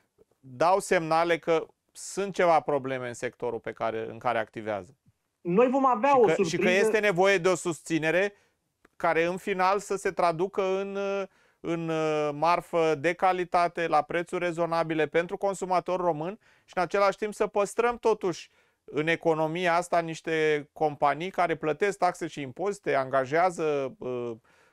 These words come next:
Speaker 1: uh, oameni, uh, nu, nu putem trăi numai cu importuri sau, mă rog, cu produse aduse din afara țării.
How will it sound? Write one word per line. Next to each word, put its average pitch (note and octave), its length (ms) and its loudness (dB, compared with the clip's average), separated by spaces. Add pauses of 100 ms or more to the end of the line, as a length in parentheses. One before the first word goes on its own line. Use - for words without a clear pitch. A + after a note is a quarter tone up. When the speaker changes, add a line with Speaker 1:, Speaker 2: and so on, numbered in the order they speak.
Speaker 1:
uh, A#2+ 540 -10
oameni, C#3 840 -2
uh, C3 200 -4 (1400)
nu, F#3 160 -8
nu F#3 160 -6
putem A3+ 320 0
trăi G#3+ 220 2
numai F3+ 220 0
cu E3 120 -2
importuri C#3+ 580 -2
sau, C#3 120 -2
mă D3 80 -2
rog, C#3+ 160 0
cu C3+ 120 -16
produse C#3 680 -6
aduse C3 400 -6
din B2+ 120 -10
afara B2 360 -4
țării. A2+ 300 -12